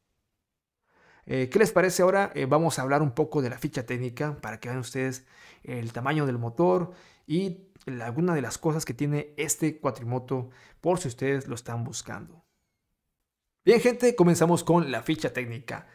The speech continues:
Tenemos un motor de cuatro tiempos B-Twin de seiscientos noventa y siete centímetros cúbicos, cuarenta y nueve caballos de fuerza. Es un motor soc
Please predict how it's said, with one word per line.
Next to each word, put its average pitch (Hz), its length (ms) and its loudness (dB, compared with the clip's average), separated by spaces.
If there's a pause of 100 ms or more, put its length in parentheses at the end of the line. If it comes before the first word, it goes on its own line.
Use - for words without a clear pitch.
(200)
Tenemos 131 340 -2
un 165 80 6
motor 139 420 4
de 120 180 -8
cuatro 214 300 4
tiempos 131 360 -2
B-Twin 156 520 -2
de 175 280 -2
seiscientos 185 640 -2
noventa 190 300 0
y 143 40 -2
siete 180 400 -4
centímetros 160 680 -2
cúbicos, 202 540 0
cuarenta 175 480 2
y - 20 -2
nueve 147 240 0
caballos 123 320 0
de 170 60 -10
fuerza. 160 520 0 (360)
Es - 180 -6
un 147 60 0
motor 131 260 0
soc 226 380 4